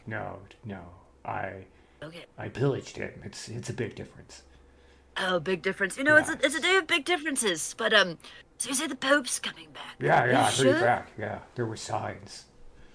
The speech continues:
Speaker 2: There were signs? What?
Speaker 1: Mm-hmm.
Speaker 2: I'm the one that read. All right, let's go find those signs. We gotta, we gotta.
Speaker 1: They're inside people.
Speaker 2: Okay.
Speaker 1: I read, I read entrails.
Speaker 2: Oh.
Speaker 1: Yeah, yeah.
Speaker 2: Anyway,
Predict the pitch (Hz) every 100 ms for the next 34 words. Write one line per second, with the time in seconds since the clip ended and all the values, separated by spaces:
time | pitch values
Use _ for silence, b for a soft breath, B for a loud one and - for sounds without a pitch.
0 | b b b b b _ _ - 185 185
1 | 185 226 311 208 190 - - - 480 -
2 | - - 480 - - 988 - - _ -
3 | 330 269 170 135 151 - _ _ _ _
4 | - - 185 208 208 196 185 165 - 151
5 | 139 120 160 175 - 180 143 - - 127
6 | 117 107 - 104 101 110 101 - 90 _
7 | _ - 104 104 104 - _ - 101 95
8 | - 95 - - 82 - - _ _ _
9 | _ _ _ 208 208 196 180 147 - 107
10 | 101 - - _ 113 101 95 - _ _
11 | _ _ _ - 202 139